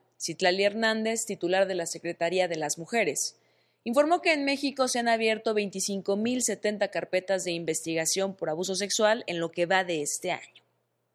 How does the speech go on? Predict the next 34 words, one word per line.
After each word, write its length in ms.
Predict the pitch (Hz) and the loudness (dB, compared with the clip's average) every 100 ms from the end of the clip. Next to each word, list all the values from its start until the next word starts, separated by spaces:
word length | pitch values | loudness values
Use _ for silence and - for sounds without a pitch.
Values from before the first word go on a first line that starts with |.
| _ _ - - - _ _ _ - - _ | _ _ -12 -12 -14 _ _ _ -20 -20 _
Y 100 | 208 | 0
una 120 | 233 | 4
aquí 180 | 208 233 | 4 2
pidiendo 420 | 208 214 226 220 | 0 2 4 4
follows 560 | - 214 240 262 240 202 | 2 4 6 8 6 4
y 60 | |
donaciones, 640 | 196 196 196 214 233 233 - - - | 2 2 2 2 2 0 -4 -12 -2
cuando 300 | 254 262 269 | 0 6 8
el 80 | |
verdadero 480 | 262 262 269 302 370 | 8 6 6 6 6
negocio 420 | 302 247 285 285 | 4 2 2 2
era 160 | 277 269 | 2 2
poner 200 | 233 262 | 0 0
una 140 | 254 | 0
papelería 440 | 208 - 202 214 240 | 0 -2 0 0 0
que 100 | 202 | -2
vendiera 280 | 208 247 220 | -2 -2 -2
carpetas. 580 | 220 269 330 151 - - 123 - _ _ _ _ 131 143 160 - | -2 -2 -2 -4 -6 -12 -14 -14 _ _ _ _ -20 -20 -20 -12
Me 160 | 175 | -10
llevan. 460 | 151 202 202 - - - - - _ _ _ - - _ _ _ _ _ - | -8 -4 -4 -6 -14 -16 -16 -18 _ _ _ -20 -20 _ _ _ _ _ -2
Si 160 | 262 | 2
usted 280 | 269 381 381 | 6 6 6
cree 460 | 294 254 220 - - _ | 6 6 4 0 -20 _
que 120 | - 202 | -6 2
más 160 | 254 | 2
de 60 | 240 | 4
veinticinco 460 | 214 190 196 190 | 0 -2 -2 2
mil 160 | 214 233 | 2 0
abusos 340 | 226 196 202 | -2 -4 -4
en 100 | 190 | -2
un 100 | 202 | -2
año 200 | 208 196 | -2 -2
son 180 | 175 214 | -2 -2
excesivos, 800 | 202 165 - 196 180 262 - - | -2 -4 -4 -4 -4 -4 -8 -12